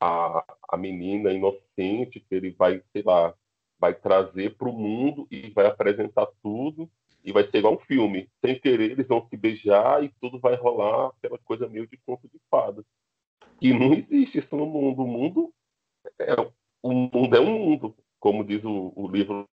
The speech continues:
lá da Sumire. Você não vive sem, sem sangrar. Você vai matar alguém, vai sair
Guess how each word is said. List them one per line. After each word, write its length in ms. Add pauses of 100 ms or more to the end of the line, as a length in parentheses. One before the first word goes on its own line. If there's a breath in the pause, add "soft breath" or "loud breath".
lá 180
da 240
Sumire. 520 (460)
Você 240
não 180
vive 380
sem, 380 (100)
sem 200
sangrar. 540 (540)
Você 100
vai 180
matar 260
alguém, 240
vai 180
sair 180